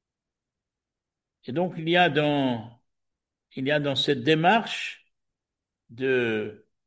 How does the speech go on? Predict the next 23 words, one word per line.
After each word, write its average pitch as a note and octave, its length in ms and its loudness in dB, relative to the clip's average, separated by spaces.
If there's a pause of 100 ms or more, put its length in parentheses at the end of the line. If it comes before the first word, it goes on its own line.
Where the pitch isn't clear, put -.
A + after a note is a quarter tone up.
(580)
de A2+ 100 -6
Yitzhak, C#3 560 2
de C3 320 -4
voulant D3+ 440 0
donner D#3+ 380 2
les D3 160 0
brachot C#3 520 -2 (120)
à C3 220 2
Esav, F3 680 0 (1080)
il C#3+ 140 -6
y D#3 80 0
a D3+ 640 4 (220)
cette - 280 -4
suspension E3+ 920 0
qui E3+ 140 -8
fait D#3+ 240 0
que D3+ 460 -2 (520)
c'est - 320 -8
pas F#3 140 0
si E3+ 220 -4
sûr G3 400 0
que D#3 140 0
cela C#3+ 640 0